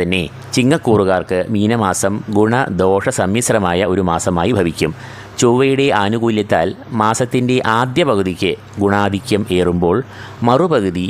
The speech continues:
വെല്ലുവിളികൾ നിറഞ്ഞതാകുവാനുള്ള സാധ്യതയും ഉണ്ട്. ഈ കൂറുകാർ ഒരു കാര്യം കൂടി മനസ്സിലാക്കുക.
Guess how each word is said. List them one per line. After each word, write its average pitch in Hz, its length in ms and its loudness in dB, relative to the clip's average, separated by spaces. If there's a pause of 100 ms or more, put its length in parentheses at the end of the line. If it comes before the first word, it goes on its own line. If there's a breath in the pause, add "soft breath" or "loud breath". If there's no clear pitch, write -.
(200)
വെല്ലുവിളികൾ 101 600 2 (320)
നിറഞ്ഞതാകുവാനുള്ള 87 920 0
സാധ്യതയും 87 480 0 (260)
ഉണ്ട്. 82 200 0 (1080)
ഈ 120 120 4
കൂറുകാർ 95 420 2 (640)
ഒരു 160 160 4
കാര്യം 95 300 2
കൂടി 87 160 0 (100)
മനസ്സിലാക്കുക. 87 480 0